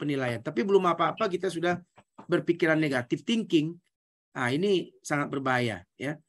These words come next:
Jadi ini harus, mindset ini harus ditanamkan dulu kepada, eh, calon pekerja, ya. Karena di dunia kerja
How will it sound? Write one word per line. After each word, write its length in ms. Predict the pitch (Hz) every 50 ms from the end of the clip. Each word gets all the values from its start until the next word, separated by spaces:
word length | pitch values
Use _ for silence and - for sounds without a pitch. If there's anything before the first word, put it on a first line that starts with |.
| _ - - -
Jadi 240 | _ - 151 196 226
ini 80 | 226 233
harus, 240 | 220 208 208 202 -
mindset 480 | 190 190 190 196 196 185 208 202 -
ini 80 | 220 226
harus 160 | 208 190 175
ditanamkan 640 | 180 185 180 - 165 165 185 202 196 185 196 190 190
dulu 160 | 180 170 151
kepada, 560 | - 180 - 151 147 147 147 143 143 139 - - -
eh, 80 | 156
calon 320 | 131 - 151 139 143 143 135
pekerja, 480 | 139 135 - 135 131 135 127 110 107 - _ _ _ -
ya. 160 | 131 143 151 151 - _ _ _ _ _ _ _ _
Karena 320 | - 156 156 175 202 220
di 560 | 220 180 175 190 180 180 180 180 180 175 - - _
dunia 400 | - 160 175 180 190 208 214 214
kerja 400 | 175 196 165 143 139 127 127 135